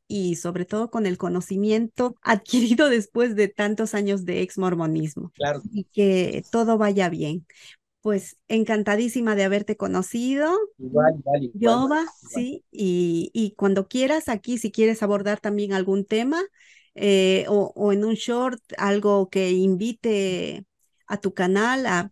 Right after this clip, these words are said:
Speaker 1: para ver el tema que vayas a abordar, pues cuenta con nosotros o cuenta conmigo de momento que,
Speaker 2: Pues sí, claro.
Speaker 1: que
Speaker 2: Vamos a
Speaker 1: aquí
Speaker 2: estar en
Speaker 1: siempre
Speaker 2: comunicación.
Speaker 1: tienes una mano amiga.
Speaker 2: Perfecto, igual aquí desde Costa Rica. Tiene alguien que aquí le va a pasar diciendo siempre pura vida,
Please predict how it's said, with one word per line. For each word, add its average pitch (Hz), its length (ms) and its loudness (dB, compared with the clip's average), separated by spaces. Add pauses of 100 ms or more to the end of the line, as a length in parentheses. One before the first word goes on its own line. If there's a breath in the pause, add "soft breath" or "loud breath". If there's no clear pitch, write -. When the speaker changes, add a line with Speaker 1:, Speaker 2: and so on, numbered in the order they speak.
(140)
Speaker 1:
para 180 240 0
ver 208 200 2
el 202 200 0
tema 202 280 -2
que 202 120 -6
vayas 185 300 -2
a 180 40 -4
abordar, 190 560 -4
pues 175 560 -6
cuenta 214 320 0
con 196 220 0
nosotros 247 680 -4 (160)
o - 140 -10
cuenta 190 300 -4
conmigo 226 500 2
de 202 160 -2
momento 220 520 -2
que, 185 520 -2
Speaker 2:
Pues - 120 -18
sí, 175 60 -12 (120)
claro. - 160 -8 (120)
Speaker 1:
que 202 120 2
Speaker 2:
Vamos 196 140 6
a - 20 6
Speaker 1:
aquí - 20 4
Speaker 2:
estar 180 160 4
en 202 60 0
Speaker 1:
siempre 254 340 0
Speaker 2:
comunicación. - 0 -
Speaker 1:
tienes 254 320 -4
una 240 200 2
mano 208 280 2
amiga. 170 440 -2
Speaker 2:
Perfecto, 151 380 0
igual 165 200 4
aquí 202 340 -4
desde 123 180 -2
Costa - 240 -4
Rica. 202 360 0 (600)
Tiene 175 180 4
alguien 196 200 4
que 165 80 2
aquí - 260 0
le 196 60 6
va 190 60 6
a - 40 0
pasar 190 160 6
diciendo 185 240 4
siempre 180 300 2
pura 190 220 6
vida, 143 280 4